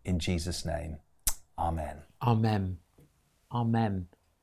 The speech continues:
Speaker 2: How do you see the future, Dave?
Speaker 1: Well, I think we're in a really interesting time right now, aren't we? Coming out of this pandemic. And, um, I think we're at a critical season, firstly, for the church.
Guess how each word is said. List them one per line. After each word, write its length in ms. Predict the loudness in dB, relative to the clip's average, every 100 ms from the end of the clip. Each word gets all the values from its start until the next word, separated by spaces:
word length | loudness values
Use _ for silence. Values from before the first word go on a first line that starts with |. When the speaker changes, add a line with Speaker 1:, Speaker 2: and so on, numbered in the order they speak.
| _ _ _ _ _ _
Speaker 2:
How 320 | 4 10 10
do 140 | 10
you 140 | 10 10
see 400 | 8 10 10 10
the 120 | 8
future, 480 | 4 6 6 6 6
Dave? 520 | 8 10 10 8 2 -16 _ _ _ -14 -12 -12 -14 8
Speaker 1:
Well, 140 | 10
I 20 |
think 200 | 12 10
we're 100 | 10
in 80 | 12
a 60 | 12
really 260 | 12 12
interesting 480 | 10 8 6 6 4
time 320 | 6 8 8
right 180 | 6 2
now, 180 | 2 4
aren't 180 | 4 4
we? 120 | -4
Coming 380 | 0 4 8 8
out 220 | 8 6
of 60 | 2
this 120 | 0
pandemic. 840 | 2 4 6 4 4 0 -4 -12 -4
And, 400 | 0 4 6 6
um, 360 | 8 8 8 2 -4 2 8
I 100 | 10
think 160 | 10
we're 80 | 10
at 60 | 8
a 40 |
critical 460 | 8 6 8 6 4
season, 380 | 6 6 6
firstly, 400 | 4 4 4 2
for 120 | -2 -2
the 80 |
church. 560 | -2 2 0 0 -6 -10